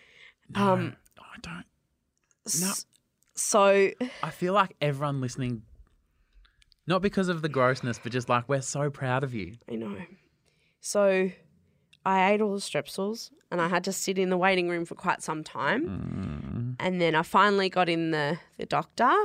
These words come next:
Speaker 1: Yep.
Speaker 2: and then I left the doctor. And then I thought, "Mm, I don't feel very well." And I thought it was just because, like, I had a flu. I was like, "Maybe it's
Speaker 1: Cold
Speaker 2: just
Speaker 1: and flus
Speaker 2: kind
Speaker 1: and the
Speaker 2: of all,"
Speaker 1: vitamins and
Speaker 2: you
Speaker 1: whatever,
Speaker 2: know?
Speaker 1: yep. Not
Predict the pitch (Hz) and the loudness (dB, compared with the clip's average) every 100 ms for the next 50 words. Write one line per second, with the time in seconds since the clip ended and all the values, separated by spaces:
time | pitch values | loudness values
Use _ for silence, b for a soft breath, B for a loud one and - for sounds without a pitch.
0 | 370 170 185 185 170 165 156 156 - - | -2 -6 -2 2 4 4 2 0 -2 -6
1 | - 175 160 - - 170 349 453 b b | -6 -2 -2 -4 0 2 2 0 b b
2 | b b b 220 226 226 226 214 247 156 | b b b -2 2 2 0 -2 -4 -6
3 | - - - - _ _ - 92 135 143 | -8 -20 -20 -20 _ _ -20 -16 -14 -12
4 | 151 131 233 B B B B B - 370 | -12 -10 -12 B B B B B -12 -8
5 | 554 508 - - 214 247 254 233 196 190 | -6 -8 -10 -10 -8 -2 0 0 2 2
6 | 175 185 220 - 277 403 370 359 - 202 | 0 0 -2 -2 0 0 0 -2 -2 -2
7 | 185 - 190 - 185 196 170 - B B | -2 -4 -4 -2 -2 2 2 0 B B
8 | B 254 320 311 - - 254 254 254 247 | B 2 4 4 0 -2 2 4 6 4
9 | 233 226 233 226 247 247 247 202 - 120 | 2 2 0 2 2 2 -2 -2 2 4
10 | 120 117 120 113 107 107 110 101 104 107 | 4 4 2 4 4 4 4 6 4 2
11 | 214 208 277 262 247 247 277 330 415 440 | 0 -2 0 2 4 4 4 4 4 4
12 | - B B B B B _ 104 | 0 B B B B B _ 0